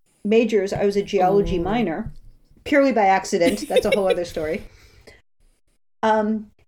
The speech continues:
Speaker 1: did you know that mountains have roots? And in many cases, the underground mountain is actually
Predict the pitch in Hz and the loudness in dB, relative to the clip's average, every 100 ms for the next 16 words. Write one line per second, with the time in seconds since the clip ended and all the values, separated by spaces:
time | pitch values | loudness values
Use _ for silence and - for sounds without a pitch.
0 | _ 262 233 339 453 415 220 226 220 254 | _ -2 0 -2 -2 -2 0 0 -2 -2
1 | 285 254 220 175 202 226 - - _ _ | -2 -2 -4 -4 -4 -6 -14 -16 _ _
2 | _ _ - - _ _ _ - - 190 | _ _ -20 -20 _ _ _ -12 -4 0
3 | 196 208 208 220 220 214 240 - 233 226 | 2 0 2 2 4 2 0 0 -2 0
4 | 247 226 - _ - 196 214 208 196 - | -4 -6 -14 _ -10 -4 -2 -2 -4 -6
5 | - 220 233 233 226 214 208 208 - 196 | 0 2 2 0 -2 -2 -4 -6 -4 -6
6 | 202 - 220 202 190 | -8 -4 -4 -4 -6